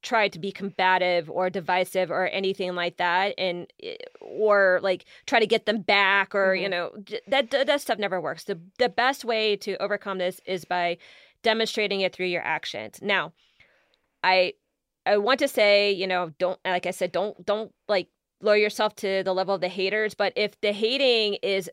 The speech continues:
Speaker 1: to the point where it's emotionally, um, or, or it's, it's, it's doing something where you can't do your job,
Speaker 2: Mm-hmm.
Speaker 1: um, you know, you need to go talk to somebody about that. You need to go through the appropriate channels to do that. So we're not saying that you should put up with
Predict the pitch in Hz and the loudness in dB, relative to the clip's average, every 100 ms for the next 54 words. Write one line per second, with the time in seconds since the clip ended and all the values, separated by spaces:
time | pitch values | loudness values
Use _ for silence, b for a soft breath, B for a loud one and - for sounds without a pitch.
0 | - - 214 - 208 202 - 190 185 - | -12 -6 -6 -4 -4 -4 -2 0 0 0
1 | 185 180 - - b b b b b b | 0 0 -4 -18 b b b b b b
2 | _ _ _ _ 202 214 202 220 - 208 | _ _ _ _ -2 2 2 2 0 0
3 | 196 196 190 175 185 175 175 165 - - | 0 0 0 -2 -2 -4 -4 -8 -14 -12
4 | 92 180 - 202 180 202 - - - - | -2 -2 0 0 0 -2 -4 -6 -6 -6
5 | 208 - 247 240 214 196 202 214 240 202 | -6 0 2 2 0 -2 -2 -4 -4 -6
6 | - 202 226 214 240 233 233 208 - 196 | -4 -4 -2 0 2 4 2 0 -2 -2
7 | 196 185 180 160 - 82 196 185 143 60 | 0 -2 -6 -12 -16 -6 -2 -2 -4 -10
8 | 60 202 214 226 233 - 175 185 208 175 | -16 -8 -4 -2 -2 -4 -2 -2 0 -2
9 | 175 185 170 165 165 160 190 208 202 190 | -2 -6 -6 -4 -6 -6 -2 0 0 -2
10 | 185 180 180 180 180 151 160 165 214 135 | -4 -4 -6 -6 -8 -10 -10 -10 -10 -8
11 | - 190 220 226 226 208 175 208 208 - | -4 -2 0 -2 -2 -4 -4 -6 -6 -6
12 | 202 - 180 | -4 -4 -6